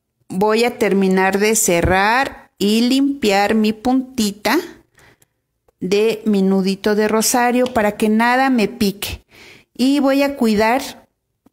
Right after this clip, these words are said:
que mi base esté lo más parejita posible. Hola, Lupita, buenas noches.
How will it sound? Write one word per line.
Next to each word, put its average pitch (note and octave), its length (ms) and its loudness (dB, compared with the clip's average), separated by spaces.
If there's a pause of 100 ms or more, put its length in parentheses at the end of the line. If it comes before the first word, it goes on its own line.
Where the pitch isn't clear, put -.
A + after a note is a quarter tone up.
(160)
que A3 140 0
mi A#3 160 2
base B3+ 680 0
esté G3+ 340 -2
lo G#3+ 160 2
más G#3+ 320 0 (260)
parejita G#3+ 600 -2
posible. F#3 640 -4 (380)
Hola, B3+ 320 0
Lupita, A#3+ 540 -2
buenas C#4 300 2
noches. C#4 760 0